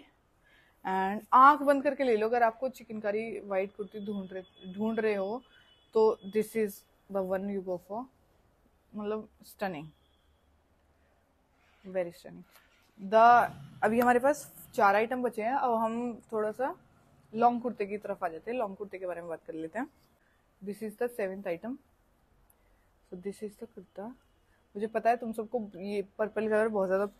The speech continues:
पसंद है, so this is, और मेरे को भी मतलब अच्छा लगा ये वाला, वी neckline है and full length कुर्ता है,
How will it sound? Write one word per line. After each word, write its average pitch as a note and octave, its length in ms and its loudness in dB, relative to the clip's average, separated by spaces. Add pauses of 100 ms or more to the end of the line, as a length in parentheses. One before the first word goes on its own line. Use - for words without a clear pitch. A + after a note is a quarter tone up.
(160)
पसंद F#3+ 400 -4
है, A3 120 -4 (960)
so F3+ 60 -14
this F#3 180 -10
is, A3 160 -10 (140)
और A#3 100 0
मेरे A#3+ 220 4
को B3+ 100 4
भी D4 140 0
मतलब C4 340 0
अच्छा B3+ 240 -2
लगा F3 180 0
ये D#3 160 -6
वाला, D#3+ 240 -6 (280)
वी F#3+ 340 -4
neckline A3+ 420 0
है D4 100 -4 (1080)
and F#3 360 -10 (640)
full A#3 180 6
length A#3 400 4
कुर्ता G3+ 260 0
है, A#3 160 -2